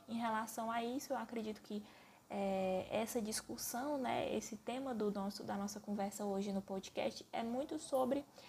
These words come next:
é, depois do que aconteceu, do, depois da decisão do Supremo Tribunal Federal, né, sobre a vacinação compulsória, né? E aí a gente sempre vai pro direito privado, uma hora as repercussões, as decisões judiciais públicas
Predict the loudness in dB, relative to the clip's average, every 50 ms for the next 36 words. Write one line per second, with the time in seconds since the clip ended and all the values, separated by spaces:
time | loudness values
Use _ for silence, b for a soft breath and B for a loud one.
0 | B B B B B B -2 0 2 4 6 6 6 6 8 6 6 6 8 6
1 | 6 8 6 4 2 0 -6 -4 -2 -2 -2 0 -2 -2 2 4 2 2 2 0
2 | 0 0 2 2 2 2 2 0 -2 0 0 0 0 4 4 4 4 4 2 4
3 | 4 4 2 2 -2 -4 -4 -4 -6 -8 -4 -2 -2 0 -2 -2 -2 0 2 2
4 | 0 0 -2 2 2 4 4 6 4 4 4 4 2 0 0 B B B B B
5 | B -14 -2 2 4 4 6 6 6 6 6 6 4 0 0 -2 -2 -2 -2 -4
6 | -4 -2 -2 -2 -2 -2 -2 -2 -2 -2 2 4 4 6 6 6 6 4 4 2
7 | 2 0 0 -2 B B B B B B 2 6 6 8 10 10 10 8 8 4
8 | 0 0 0 -2 -2 -2 0 0 0 0 2 2 2 2 2 2 0 0 0 0
9 | -2 2 4 4 4 2 2 0 -4 -2 0 0 2 4 4 4 4 4 4 2
10 | 2 4 4 6 6 6 4 2 B B B B B B B -2 -2 0 0 0
11 | -4 -4 -4 -6 -6 -4 -4 -4 -4 -2 0 0 0 0 0 -2 b b b b
12 | b b b -2 0 0 2 2 2 0 0 -2 -2 0 2 2 2 2 4 2
13 | 2 2 0 -2 0 0 2 2 2 0 0 -2 -2 0 2 2 0 0 0 -2
14 | -2 -2